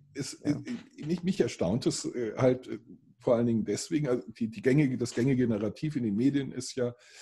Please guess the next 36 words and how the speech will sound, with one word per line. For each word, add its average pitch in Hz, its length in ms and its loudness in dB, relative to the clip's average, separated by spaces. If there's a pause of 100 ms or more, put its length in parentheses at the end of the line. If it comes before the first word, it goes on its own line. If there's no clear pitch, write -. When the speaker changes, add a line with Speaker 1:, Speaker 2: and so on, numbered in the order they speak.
(280)
Speaker 1:
äh, 123 240 4
so, 117 120 4
so, 110 340 2
äh, 104 140 0
Krisenzeiten 131 840 0
sind 95 220 -2
Regierungszeiten. 65 1160 -6
Ja, 80 80 -14
da 92 180 -6
wird 104 180 0
darüber 98 440 2
berichtet, 87 320 -6
was 85 160 -10
die 80 120 -6
Regierung 110 440 2
macht 107 220 0
und 92 80 -2
die 85 80 -8
ganze 101 280 -4
Opposition 92 800 -4 (380)
kommt 113 260 0
de, 98 140 2
de 98 120 -6
facto - 400 -2
nicht 196 220 -2
mehr 78 140 -10
vor, 147 300 2
entweder 110 400 0
weil 95 160 0
sie, 85 260 -2 (600)
ähm, 85 560 2 (520)
die 104 80 2
Maßnahmen 101 460 4
der 90 100 4
Regierung 80 400 -2
mitträgt, 175 680 -2